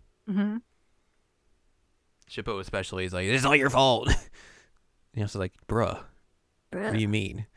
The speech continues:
Speaker 2: Uh, so Inuyasha decides, "Hey, I'm gonna, I'm gonna find Kirara. I'm gonna sniff, sniff her out."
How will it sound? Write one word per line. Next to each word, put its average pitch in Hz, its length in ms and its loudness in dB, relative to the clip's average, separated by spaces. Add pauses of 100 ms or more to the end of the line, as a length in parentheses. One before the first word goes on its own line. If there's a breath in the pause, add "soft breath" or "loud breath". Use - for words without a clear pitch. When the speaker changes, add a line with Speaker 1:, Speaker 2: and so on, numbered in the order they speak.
(600 soft breath)
Speaker 2:
Uh, 98 560 0
so 107 520 0 (160)
Inuyasha 123 500 4
decides, 107 420 2
"Hey, 110 160 2
I'm 107 140 0
gonna, 107 220 0
I'm 104 180 -2
gonna 113 100 -2
find 113 340 0
Kirara. 104 400 0
I'm 95 80 -4
gonna 104 140 -2
sniff, - 420 0
sniff 113 260 0
her 107 120 4
out." 90 400 0